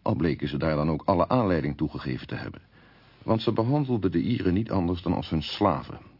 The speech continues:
en deelden herhaaldelijk voor het minste vergrijp lijfstraffen uit. Art McMurrough was er ook voor om de Engelsen het land uit te gooien... maar groots vooropgezet en beter georganiseerd. Zeker niet via een aantal opstandelingen dat voortdurend het recht in eigen hand nam.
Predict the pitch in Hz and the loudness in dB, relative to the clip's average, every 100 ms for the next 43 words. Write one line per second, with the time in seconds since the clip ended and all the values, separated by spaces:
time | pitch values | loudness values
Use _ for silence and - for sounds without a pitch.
0 | _ - 98 95 120 107 87 76 78 117 | _ -2 0 2 2 0 0 0 0 0
1 | 107 117 - 85 76 87 110 - 90 85 | 0 -2 0 0 0 0 -2 -2 -4 -4
2 | 85 69 78 85 95 - - - - - | -2 -2 0 2 0 -2 -6 -8 -6 -10
3 | - - - _ - - - - - - | -12 -18 -20 _ -20 -20 -20 -20 -20 -20
4 | _ _ - 131 131 117 90 104 101 82 | _ _ 0 2 4 2 4 4 4 4
5 | 90 117 127 165 - - 92 78 85 - | 2 0 2 0 0 2 2 4 2 2
6 | 90 76 - - 85 80 69 73 - - | 0 -2 -4 -2 0 0 0 -4 -6 -8
7 | 52 50 - - - - 117 117 - - | -8 -8 -12 -18 -20 0 4 4 2 0
8 | 131 151 - - - - - 87 117 - | 0 0 0 -4 -2 -2 -2 2 2 2
9 | 127 95 98 101 92 - 85 76 78 98 | 0 2 0 -2 -2 -4 -2 -2 0 0
10 | 78 - - - _ _ - - - 139 | -4 -6 -18 -20 _ _ -20 -10 0 2
11 | 156 165 139 - 107 113 - - 98 95 | 2 2 2 0 2 2 2 2 2 0
12 | 71 - - 98 101 95 95 95 67 - | 0 -2 0 2 2 2 2 0 -2 0
13 | 90 113 101 98 90 76 69 87 - 71 | 0 2 2 2 0 -2 -2 -2 0 -2
14 | - 80 87 85 85 - 95 | 0 -2 0 0 -2 -2 -8